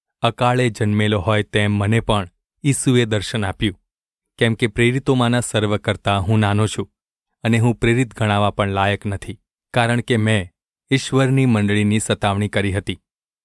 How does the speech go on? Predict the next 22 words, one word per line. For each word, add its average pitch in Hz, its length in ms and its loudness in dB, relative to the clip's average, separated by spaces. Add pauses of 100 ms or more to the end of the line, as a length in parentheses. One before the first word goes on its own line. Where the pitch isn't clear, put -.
(220)
પણ 131 180 2
હું 147 260 2
જે 123 160 4
છું, 117 400 -2 (280)
તે 123 60 0
ઈશ્વરની 131 520 0
કૃપાથી 104 560 -2
છું. 104 160 -6 (680)
મારા 127 340 2
પર 127 160 -2
તેમની 107 400 -2
જે 110 120 -2
કૃપા 107 400 -2
છે, 107 180 -2 (400)
તે 139 80 2
વિના 127 300 0
કારણ 107 420 -2
થઈ 104 160 0
નથી, 101 340 -6 (520)
પણ 117 120 0
તેઓ 113 280 2
સર્વ 120 320 -2